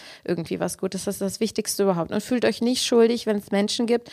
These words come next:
mit denen ihr Feiertage nicht verbringen wollt. Das gibt es und das ist, ähm, da seid ihr,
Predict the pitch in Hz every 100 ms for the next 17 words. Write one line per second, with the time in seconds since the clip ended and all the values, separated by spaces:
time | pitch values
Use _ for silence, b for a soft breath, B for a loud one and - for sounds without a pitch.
0 | B - 208 202 214 240 - 226 240 214
1 | 208 220 196 180 175 - 180 - 170 175
2 | 165 - - - B B 196 - 214 214
3 | - 285 285 - 220 208 202 196 214 208
4 | - 208 208 202 196 202 208 208 202 202
5 | 208 214 214 214